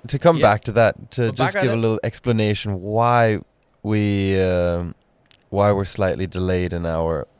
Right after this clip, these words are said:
Speaker 1: posting. It had to do with my travel to the airport.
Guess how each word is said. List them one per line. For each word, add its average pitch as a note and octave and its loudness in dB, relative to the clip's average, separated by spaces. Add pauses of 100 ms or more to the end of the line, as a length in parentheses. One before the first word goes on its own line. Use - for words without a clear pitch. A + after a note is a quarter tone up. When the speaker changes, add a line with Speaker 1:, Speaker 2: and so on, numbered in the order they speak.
Speaker 1:
posting. F#2+ -4 (760)
It C#3+ 2
had E3 0
to D#3 -6
do C#3+ 2
with C#3 2
my C3+ 2
travel C3+ 0
to A#2 -2
the A2+ -2
airport. A#2+ -2